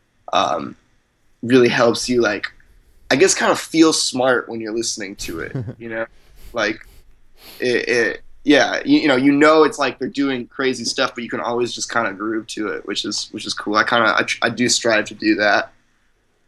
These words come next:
Speaker 1: Um, wait, what was the other question? <laughs> It was, uh,
Speaker 2: Uh, also about the, the composing, uh, process,
Speaker 1: Hmm.
Speaker 2: your creative process.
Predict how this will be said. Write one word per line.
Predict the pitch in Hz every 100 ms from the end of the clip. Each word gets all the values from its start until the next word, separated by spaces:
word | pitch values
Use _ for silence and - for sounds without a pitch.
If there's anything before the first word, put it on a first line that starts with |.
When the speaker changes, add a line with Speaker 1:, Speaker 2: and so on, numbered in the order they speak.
| _ _ _ _
Speaker 1:
Um, | - 110 113 107 104 - _ _ _ _ _ _ _ _ - - _ _ _ _ _ _ -
wait, | 131
what | 131
was | 151
the | 165
other | 160 160
question? | 160 160 165 165 -
<laughs> | 160 - - - - -
It | 127
was, | 123 123 117
uh, | 113 110 -
Speaker 2:
Uh, | 139 127
also | 139 156
about | 139 135 -
the, | 131 123 110
the |
composing, | 117 135 131 127 110 104 92 -
uh, | 107 101
process, | - 95 92 90 -
Speaker 1:
Hmm. | 156 123
Speaker 2:
your | 117
creative | 113 - 107 104 - 90 - - -
process. | - - - -